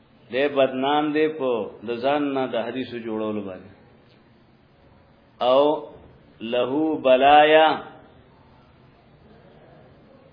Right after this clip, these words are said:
له بلایا د پاره څه دي؟ مصیبتونه دي،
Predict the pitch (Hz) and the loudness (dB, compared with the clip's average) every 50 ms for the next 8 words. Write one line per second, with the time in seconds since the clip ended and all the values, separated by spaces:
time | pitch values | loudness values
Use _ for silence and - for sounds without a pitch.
0 | _ _ _ _ _ _ _ _ _ _ _ _ _ 110 110 110 107 120 139 143 | _ _ _ _ _ _ _ _ _ _ _ _ _ -12 -12 -10 -10 -10 -10 -12
1 | 135 113 101 107 104 107 110 117 - 87 80 - 127 127 120 117 123 143 123 107 | -12 -12 -12 -10 -10 -10 -10 -12 -14 -16 -16 -8 -8 -8 -8 -8 -12 -14 -14 -12
2 | 98 107 110 110 107 - 131 120 117 117 110 - - 143 127 117 104 95 92 87 | -12 -10 -12 -12 -12 -14 -16 -12 -10 -10 -10 -10 -10 -12 -12 -12 -14 -14 -16 -18